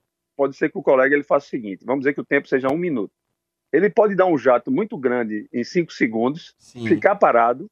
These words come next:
Speaker 2: Sim.
Speaker 1: depois mais um jato, é, grande, ele vai levar um, o tempo total dele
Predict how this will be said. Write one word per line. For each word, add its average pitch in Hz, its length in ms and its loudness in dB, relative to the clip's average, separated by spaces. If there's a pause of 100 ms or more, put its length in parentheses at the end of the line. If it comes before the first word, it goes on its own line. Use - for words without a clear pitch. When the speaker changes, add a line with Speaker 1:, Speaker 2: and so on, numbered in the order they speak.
Speaker 2:
Sim. 104 480 -14
Speaker 1:
depois 165 360 -2
mais 170 220 -2
um 208 140 -6
jato, 147 520 -2
é, 117 220 0
grande, 120 300 -6
ele 180 160 -4
vai 220 120 2
levar 147 300 0
um, 202 180 -6
o 165 160 -10
tempo - 300 -8
total 127 400 0
dele 104 420 -2